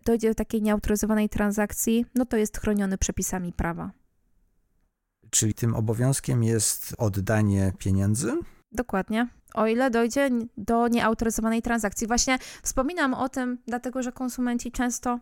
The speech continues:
Speaker 1: nie są świadomi, że mają takie uprawnienie, a ono wprost wynika z przepisów, poza tymi wyjątkami, o których właśnie wspomniałam. uokik wskazuje, że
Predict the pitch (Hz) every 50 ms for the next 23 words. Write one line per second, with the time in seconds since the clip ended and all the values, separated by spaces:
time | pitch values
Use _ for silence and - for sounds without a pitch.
0 | _ _ - 330 277 - 240 220 - - 233 226 208 220 214 214 208 202 208 208
1 | 208 208 208 208 202 220 - - 220 - 208 - - 208 214 214 214 208 196 190
2 | 185 190 202 226 254 - - - - - - - - - - - - 226 226 240
3 | 254 262 269 262 - - - 285 285 285 247 - - 220 233 240 240 240 226 -
4 | 226 220 - - - - - - 220 214 - 202 196 - - - 196 226 294 -
5 | - - - - - - - - 247 226 240 240 - 240 233 233 226 214 226 226
6 | 226 220 - - 233 220 214 214 208 - - - 226 208 202 208 202 - - 208
7 | - - - 214 208 208 202 196 190 190 202 220 262 311 311 - - - - _
8 | _ _ _ - - - _ - 254 262 269 - - - - - - - - -
9 | 262 226 - 220 214 202 202 208 226 254 247 247 247 226 226 208 - 226 220 220
10 | 214 214 214 214 208